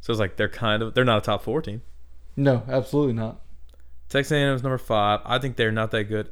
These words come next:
Speaker 1: And also, they're our bitch. They're our little bitch that we bend over our knee and give a nice spanking to.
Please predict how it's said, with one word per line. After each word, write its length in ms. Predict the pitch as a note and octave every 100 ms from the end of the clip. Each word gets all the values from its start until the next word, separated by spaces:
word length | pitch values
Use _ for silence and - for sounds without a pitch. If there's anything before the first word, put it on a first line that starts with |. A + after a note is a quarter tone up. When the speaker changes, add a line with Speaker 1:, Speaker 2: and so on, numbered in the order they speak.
| -
Speaker 1:
And 160 | B2
also, 440 | A#2 D3 - A#2+ A#2+ - - -
they're 240 | A#2+ C3+
our 260 | G2 C3 C3
bitch. 640 | - C#3+ B2+ - - - -
They're 180 | A#2+
our 180 | A#2 A2+
little 260 | A2 C3 C3+
bitch 440 | - A#2+ A2 - -
that 120 | G#2
we 100 | A2+
bend 260 | A#2 A#2 A#2+
over 300 | A#2 A#2+ A2+
our 160 | A#2
knee 220 | A#2+ A#2
and 140 | G#2+ G#2+
give 140 | A2
a 60 | G#2+
nice 260 | G#2+ A2
spanking 540 | - - B2 G#2+ G2+ F#2+
to. 260 | G#2 C3